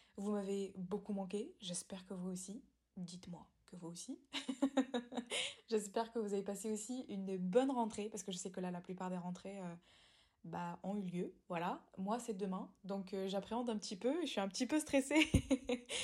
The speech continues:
Mais normalement, ça va le faire. Alors... Aujourd'hui, on se retrouve pour parler de l'ennui.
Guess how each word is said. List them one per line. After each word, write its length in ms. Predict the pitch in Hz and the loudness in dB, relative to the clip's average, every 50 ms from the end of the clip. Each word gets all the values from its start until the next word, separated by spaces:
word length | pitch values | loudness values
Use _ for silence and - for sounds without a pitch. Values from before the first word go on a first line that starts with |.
| - - - - - _ | -2 -4 -6 -10 -8 _
Mais 280 | 220 220 247 269 - - | 4 6 6 6 6 4
normalement, 680 | 220 240 247 247 247 240 226 233 254 285 320 330 - - | 2 2 4 4 4 2 4 4 4 2 2 0 -4 -12
ça 220 | - - - 269 | -4 2 2 4
va 100 | 247 247 | 6 4
le 80 | 233 233 | 4 2
faire. 260 | - 185 - - - - _ _ _ _ - - _ _ _ _ _ _ _ _ _ _ _ _ | 0 -4 -4 -4 -6 -12 _ _ _ _ -20 -20 _ _ _ _ _ _ _ _ _ _ _ _
Alors... 520 | 277 269 226 185 165 - - - - - - _ _ - | 4 6 6 4 2 0 -4 -12 -20 -20 -20 _ _ 2
Aujourd'hui, 840 | 254 254 233 247 247 240 226 208 214 208 214 226 247 277 269 - - | 2 4 4 4 4 2 2 0 -2 -2 0 0 -2 -2 -6 -6 -6
on 60 | 214 | -6
se 180 | 196 - - 226 | -6 -2 -2 0
retrouve 720 | 202 214 208 - - - 226 226 240 247 247 247 262 - - - _ | 0 0 -2 -4 -8 -4 -2 0 0 0 0 0 0 0 0 -6 _
pour 220 | - 208 202 - | -8 -8 -8 -8
parler 580 | - _ 208 190 185 185 190 190 196 226 262 - _ _ - | -4 _ 0 0 2 0 -2 -2 -4 -4 -6 -10 _ _ -12
de 340 | 180 180 196 202 220 220 - _ _ _ _ - | -6 -2 -2 -2 -2 -2 -6 _ _ _ _ -4
l'ennui. 500 | 190 196 196 202 202 196 190 180 170 | -2 0 2 2 0 0 -2 -6 -10